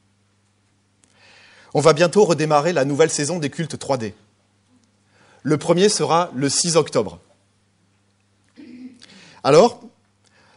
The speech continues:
on a prévu des flyers. On en a, on en a commandé à peu près deux cents. Deux cents pour que vous en ayez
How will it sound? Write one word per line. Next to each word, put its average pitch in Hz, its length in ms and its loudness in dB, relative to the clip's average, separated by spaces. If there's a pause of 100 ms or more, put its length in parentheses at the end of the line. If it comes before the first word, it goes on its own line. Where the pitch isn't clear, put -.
(120)
on 156 140 -2
a 160 60 4
prévu 175 280 -2
des 185 100 -2
flyers. 131 500 -4 (1300)
On 135 80 -6
en 156 180 0
a, 170 300 -2
on 139 120 -6
en 151 100 0
a 175 80 2
commandé 165 280 -2
à 196 60 0
peu 143 80 -8
près 156 160 -4
deux 143 140 -4
cents. 101 280 -8 (920)
Deux 175 140 2
cents 240 220 2
pour 214 180 -4
que 180 100 -2
vous 156 160 -4
en 160 140 -2
ayez 160 440 -2